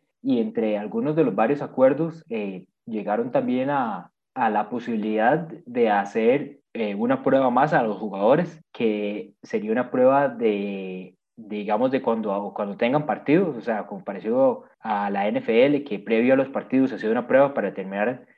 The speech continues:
y si salía algún caso, pues, positivo, pues, se hacía el seguimiento, pero solo de este jugador,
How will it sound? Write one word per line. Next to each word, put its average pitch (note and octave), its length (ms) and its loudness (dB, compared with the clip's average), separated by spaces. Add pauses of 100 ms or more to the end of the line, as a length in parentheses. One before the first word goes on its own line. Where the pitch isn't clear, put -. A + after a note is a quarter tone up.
(120)
y A#2+ 120 -8
si G#2+ 80 -8
salía G#2 260 -2
algún A#2+ 240 0
caso, C3 260 -2
pues, C3 140 -6
positivo, C#3+ 480 2
pues, G#2+ 160 -10
se - 220 -6
hacía A2 260 -2
el A2+ 80 4
seguimiento, B2 440 0
pero G#2+ 140 -4
solo G#2+ 240 -2
de A#2+ 60 4
este A#2 180 0
jugador, B2+ 600 2